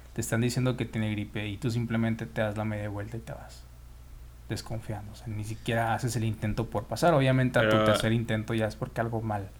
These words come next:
Speaker 1: malo está ocurriendo.
Speaker 2: No sé, ta-, también a lo mejor la manera en que se los han de haber dicho, o cómo los vieron, o si conocían que tenían algún como estaban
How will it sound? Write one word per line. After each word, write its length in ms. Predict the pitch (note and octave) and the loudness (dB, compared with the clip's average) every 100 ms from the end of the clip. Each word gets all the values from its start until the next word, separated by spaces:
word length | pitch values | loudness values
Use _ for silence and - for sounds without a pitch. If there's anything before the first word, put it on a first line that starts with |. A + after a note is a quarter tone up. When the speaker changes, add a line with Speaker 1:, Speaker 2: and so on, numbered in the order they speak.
| - - | -8 -2
Speaker 1:
malo 180 | A#2 | 0
está 160 | A2+ G#2+ | 0 -4
ocurriendo. 420 | G#2+ G#2+ A2+ A2 - - | -6 -4 -4 -4 -8 -4
Speaker 2:
No 200 | A#2 A#2 | -2 0
sé, 240 | C3+ C3 | 2 0
ta-, 160 | B2+ - - | 0 -8 -2
también 320 | B2 A#2 A#2 | 0 2 4
a 60 | B2 | 4
lo 100 | B2+ | 2
mejor 540 | A#2 A#2 A2+ A#2 A#2 A#2 - | -2 0 0 -2 -6 -8 -12
la 180 | E2+ G#2 | -8 -6
manera 300 | G2+ F#2+ G2+ | -4 -4 -4
en 100 | A#2 | -6
que 100 | A2+ | -8
se 140 | - | -8
los 200 | G2 G2 | -8 -8
han 140 | F#2+ G2+ | -8 -8
de 60 | |
haber 180 | A2+ A2 | -6 -4
dicho, 480 | G2 F#2+ - - A2+ - - | -4 -4 -6 -8 -8 -6 -8
o 160 | F#2+ - | -10 -8
cómo 240 | G2+ G2+ | -6 -4
los 160 | A2 G#2+ | -4 -4
vieron, 600 | G#2 G2 G2 G2+ G2+ G#2+ G2+ | -4 -4 -2 -4 -4 -8 -8
o 160 | G2 F#2 - - - - - | -10 -10 -12 -16 -18 -18 -10
si 160 | - A#2 | -6 -4
conocían 500 | A2 G#2 G#2+ G#2 G#2+ | -2 -2 0 0 0
que 80 | A#2 | -2
tenían 380 | A2+ A2 A2 | -2 0 0
algún 320 | A#2+ A2 A2 G#2+ | 0 0 -2 -2
como 540 | B2 A#2+ A2 G2+ F#2+ - - - - | -4 -2 -4 -4 -8 -12 -14 -12 -6
estaban 340 | A#2 G#2 G2+ | -2 -2 -2